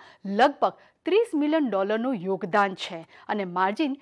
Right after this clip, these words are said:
એકવીસથી ત્રેવીસ ટકા રહેવાના અંદાજ આપ્યા છે. ત્યાં જ યુ એસમાં બે દવાઓ જે છે તેને લોન્ચ કરવાની વાત ચાલી રહી છે. એટલે કે કંપની છે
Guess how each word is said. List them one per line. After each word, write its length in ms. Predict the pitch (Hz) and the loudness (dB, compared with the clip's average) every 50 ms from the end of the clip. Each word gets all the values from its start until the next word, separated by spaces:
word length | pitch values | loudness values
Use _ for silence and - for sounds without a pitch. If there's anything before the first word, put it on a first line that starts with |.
| - - _ - | -14 -10 _ 2
એકવીસથી 540 | 220 226 226 - - 392 392 - - 370 | 2 2 2 0 0 0 0 0 -2 -6
ત્રેવીસ 440 | 359 - - 240 214 247 302 403 370 - | -6 -4 -2 0 0 2 2 0 0 -2
ટકા 200 | - - 277 262 | -2 0 0 0
રહેવાના 420 | 220 202 190 190 214 208 202 240 | 0 0 -2 -2 -2 -2 -2 -2
અંદાજ 460 | 254 - 190 185 190 185 196 208 208 - | -6 -8 -10 -8 -2 0 0 0 0 -2
આપ્યા 320 | - 185 - - 185 170 165 | -8 -12 -10 -10 -10 -10 -10
છે. 160 | - - 285 | -10 -10 -12
ત્યાં 220 | - - 302 320 | -6 -4 -4 -4
જ 40 | 302 - - | -4 -6 -8
યુ 140 | 196 190 196 | -6 -2 0
એસમાં 560 | 226 285 - - - 214 196 185 - 180 - - _ _ - - _ _ - 247 | 0 0 0 -2 -8 -12 -10 -8 -8 -10 -10 -12 _ _ -20 -20 _ _ -12 -10
બે 240 | 226 185 226 302 359 | -6 -4 -2 0 0
દવાઓ 420 | 349 226 208 180 196 202 214 240 262 | 2 2 2 4 4 4 4 4 2
જે 200 | 254 269 262 254 | 0 -2 -4 -4
છે 180 | - 311 254 | -4 -4 -4
તેને 220 | 226 - 302 320 277 | -4 -2 -2 -2 -2
લોન્ચ 380 | 196 180 196 202 240 262 - | -2 -2 -2 -4 -4 -6 -6
કરવાની 380 | - 240 202 185 208 214 240 240 | -6 -6 -4 -2 -4 -4 -4 -6
વાત 320 | 185 185 180 185 185 _ | -6 -6 -6 -6 -6 _
ચાલી 280 | - 202 170 170 175 180 | -6 -6 -6 -6 -8 -10
રહી 180 | 180 180 185 | -8 -8 -8
છે. 160 | 190 - - 285 | -8 -6 -6 -6
એટલે 200 | 277 - 294 294 | -6 -6 -8 -8
કે 100 | - 285 | -8 -8
કંપની 560 | - 220 202 214 226 - 339 247 196 214 214 | -8 -6 -6 -4 -4 -2 -2 -2 -4 -6 -10
છે 220 | - - 202 240 | -10 -8 -8 -8